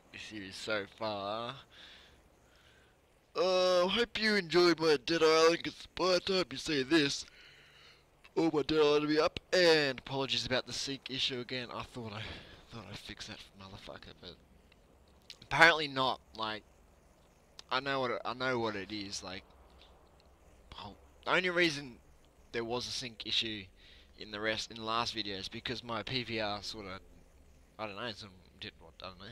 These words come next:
it went, it went really weird, but I fixed that. It just went really, really weird, so I had to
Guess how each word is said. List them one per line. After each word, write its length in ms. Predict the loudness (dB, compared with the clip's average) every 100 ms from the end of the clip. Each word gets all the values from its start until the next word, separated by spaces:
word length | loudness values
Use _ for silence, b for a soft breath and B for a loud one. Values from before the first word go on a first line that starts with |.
| -18 -20
it 120 | -20 -18 -12
went, 160 | -12 -12 -16
it 100 | -18 -8
went 220 | -6 -4 0
really 180 | 0
weird, 420 | 0 -4 -4 -6 -12 B B -18
but 100 | -18
I 60 |
fixed 380 | -12 -8 -6 -2
that. 240 | 0 0 -2 B B B B B B B -20 -20 -20 -20 B B B B B B B B -20 -20 B B B B B B B B B _
It 120 | -20 -10
just 140 | -8
went 220 | -8 -12 -14 -20 -20 -14
really, 460 | -4 2 2 2 2
really 240 | 0 0
weird, 440 | -4 -4 -4 -6 -8
so 140 | -8
I 60 | -6
had 180 | -6 -6
to 220 | -8